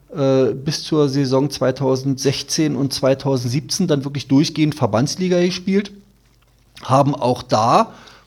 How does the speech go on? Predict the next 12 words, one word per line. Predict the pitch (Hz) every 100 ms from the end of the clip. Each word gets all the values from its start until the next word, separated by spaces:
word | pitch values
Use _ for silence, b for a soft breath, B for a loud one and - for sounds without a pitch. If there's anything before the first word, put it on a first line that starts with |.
| B -
Phasen | 78 - - 120 127 165 180 165
noch | 165
erleben | 151 151 147 180 180
müssen, | 180 180 196 160
wo | 160
wir | 160
im | 147
unteren | 160 180 170 151
Tabellendrittel | 156 123 127 131 120 147 139
gewesen | 135 127 127 135 165
sind, | 147 208 - - B B B B B _ 156
ähm, | 156 156 156 156 151 151